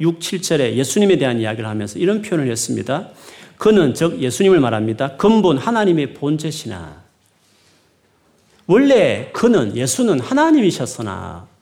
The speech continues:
하나님과 동등됨을 취할 것으로 여기지 아니하시고 하나님과 동등한 그대로 있을래라고 하지 않으시고 자기를 비워서 종의 형체를 가지시고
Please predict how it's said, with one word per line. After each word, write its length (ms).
하나님과 680
동등됨을 1120
취할 380
것으로 420
여기지 460
아니하시고 440
하나님과 420
동등한 680
그대로 260
있을래라고 800
하지 200
않으시고 640
자기를 600
비워서 840
종의 520
형체를 960
가지시고 760